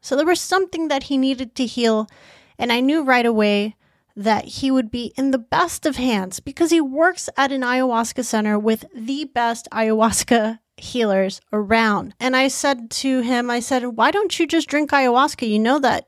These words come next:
we have the medicines. Why don't you do it?" And this person did not want to do it. He did not want to face himself and grow. And that was really, uh, th-,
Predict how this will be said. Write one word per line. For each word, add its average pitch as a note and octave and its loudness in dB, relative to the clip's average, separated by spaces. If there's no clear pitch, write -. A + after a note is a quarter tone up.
we A3+ 0
have A3 0
the G3+ -4
medicines. G#3+ 0
Why - 2
don't A#3+ -4
you A3 -2
do D4 -4
it?" - -2
And F4+ 2
this E4+ 2
person D4+ 0
did A#3+ -2
not G#3+ 0
want G#3 0
to - -10
do F#3+ 0
it. - -10
He - -2
did D#4+ 2
not C4 2
want A#3+ 0
to A3 -8
face - -2
himself G3+ -4
and G3+ -6
grow. C#4 -2
And B3 0
that A#3+ 0
was C4 2
really, A#3+ 0
uh, G3+ -4
th-, A3 -16